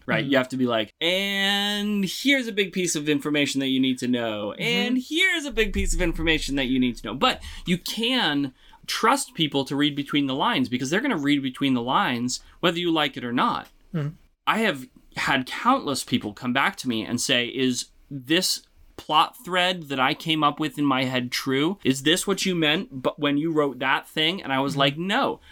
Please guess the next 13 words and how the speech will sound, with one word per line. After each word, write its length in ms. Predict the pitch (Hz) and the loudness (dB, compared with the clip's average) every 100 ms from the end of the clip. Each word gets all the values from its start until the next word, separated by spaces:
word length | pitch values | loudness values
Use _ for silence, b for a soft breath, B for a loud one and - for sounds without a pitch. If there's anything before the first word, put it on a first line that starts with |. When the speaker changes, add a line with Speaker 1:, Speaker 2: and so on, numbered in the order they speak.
| B | B
Speaker 1:
I 80 | - | -2
didn't 160 | 214 202 | 0 2
mean 140 | 196 | 2
any 160 | 196 196 | 2 0
of 60 | 196 | 2
that 160 | 196 | 0
stuff 260 | 190 190 185 | 2 0 0
at 80 | 208 | 0
all. 380 | 247 92 - b _ | 0 -2 -6 b _
I 80 | 185 | 2
didn't 220 | 254 175 | 2 2
write 220 | 127 123 | 0 0
that." 320 | 120 113 - | 2 0 0